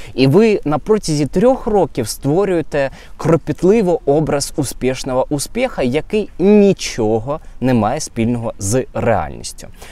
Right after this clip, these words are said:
Ну що ж, давайте потрішечку, по фактам. Значить, наші агенти повсюду. Тож мені злили дуже багато інформації про Алекса задовго ще до того, як стартував проєкт на С Т Б. І,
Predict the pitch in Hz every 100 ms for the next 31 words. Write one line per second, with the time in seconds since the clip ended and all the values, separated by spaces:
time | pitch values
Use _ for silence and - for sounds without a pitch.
0 | - 220 254 156 110 160 262 214 - 196
1 | - 285 285 233 - 175 - 151 185 254
2 | - 165 156 135 143 - 156 156 - -
3 | 147 135 170 165 - 135 127 - - -
4 | - 160 - - 139 139 196 - - -
5 | - 165 165 175 208 151 139 151 165 139
6 | 135 247 277 277 240 233 226 208 190 -
7 | 185 185 175 - 151 156 156 233 214 -
8 | 165 156 151 202 170 156 180 156 175 208
9 | 151 - - 170 - 175 175 160 - 139
10 | 135 120 104 117 107 - - 165 233 233
11 | 151 156